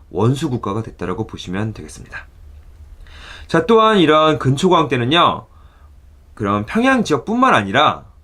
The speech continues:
중국의 산둥, 지금으로 치면은 상하이죠. 위쪽의 요서 지역, 일본의 규슈 지역까지 진출을 하면서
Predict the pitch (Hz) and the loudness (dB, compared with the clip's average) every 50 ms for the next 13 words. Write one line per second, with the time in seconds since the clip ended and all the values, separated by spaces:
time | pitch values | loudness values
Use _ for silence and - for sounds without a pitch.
0 | - - - - - - - - - - - - - - - 113 117 113 117 113 | -20 -20 -20 -20 -20 -20 -20 -20 -20 -20 -20 -20 -20 -14 -8 -6 -4 -4 -2 -2
1 | 113 127 131 131 - - 214 226 220 156 131 113 120 165 214 226 - - - - | 0 0 -2 -2 -4 -4 -4 -2 0 0 0 0 0 -2 -6 -10 -12 -20 -20 -12
2 | - - 113 117 120 120 123 120 - - 110 107 107 107 113 - 185 185 180 143 | -8 -4 -2 -2 0 -2 -2 -4 -4 -6 -4 -4 -2 -4 -4 -4 -2 0 0 0
3 | 110 - 143 175 - - - - - - - - - - - 113 110 - - 107 | 0 0 -2 -4 -4 -8 -20 -20 -20 -20 -20 -20 -14 -8 -6 -6 -4 -4 -2 0
4 | 104 131 147 - - - - 107 110 117 156 185 190 190 - - - - - - | 2 2 2 2 -2 -4 -2 0 0 2 2 2 0 0 -2 -8 -8 -8 -10 -18
5 | - - - - - - - - - - 151 170 151 156 147 165 208 233 226 - | -20 -20 -20 -20 -20 -20 -20 -20 -8 -4 -2 0 0 0 2 2 0 0 -2 -6
6 | - - - - - - - - - - - - 120 123 120 - 220 - 170 196 | -14 -20 -20 -20 -20 -20 -20 -20 -20 -18 -8 -4 -2 0 0 2 0 2 2 2
7 | 202 196 196 - - 165 165 143 160 156 - - 113 110 110 - - 131 127 131 | 2 2 0 0 0 0 2 2 0 -2 -2 -4 -4 -4 -4 -4 -4 -2 -2 -2
8 | 131 156 165 151 120 107 160 175 170 127 - - | -2 -2 -2 -2 0 0 2 2 2 2 0 -2